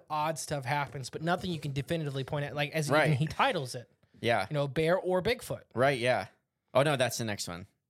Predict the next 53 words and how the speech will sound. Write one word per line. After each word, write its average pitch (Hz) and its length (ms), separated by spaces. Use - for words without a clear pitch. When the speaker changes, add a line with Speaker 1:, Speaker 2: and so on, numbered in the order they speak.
Speaker 1:
Oh, 208 140
that's 196 180
the 170 80
next 165 240
Speaker 2:
That's 285 220
Speaker 1:
one? 101 80
Speaker 2:
the 104 40
next 104 160
one. 90 100
This 110 120
isn't 101 120
even 101 240
that 104 160
one, 95 140
yeah. 92 200
Speaker 1:
So 202 180
this 240 180
is 277 80
an 214 80
interesting 170 580
one. 123 220
I 202 60
don't 254 80
Speaker 2:
Yeah. 269 60
Speaker 1:
know. 208 60
What 220 100
do 277 60
you 277 40
think 170 220
about 127 180
this 127 180
encounter? 120 440
Speaker 2:
I 175 120
mean, 247 140
it 165 160
does 254 180
seem 247 240
very, 190 340
uh 147 100
Speaker 1:
The 165 100
hornets 339 360
are 214 100
the 196 100
weirdest 175 360
part 120 320
for 135 100
me. 113 300
Speaker 2:
That's 135 320
the 269 80
weirdest 226 280
Speaker 1:
Incon-, - 20
Speaker 2:
part? 294 280
Speaker 1:
incon-, 233 540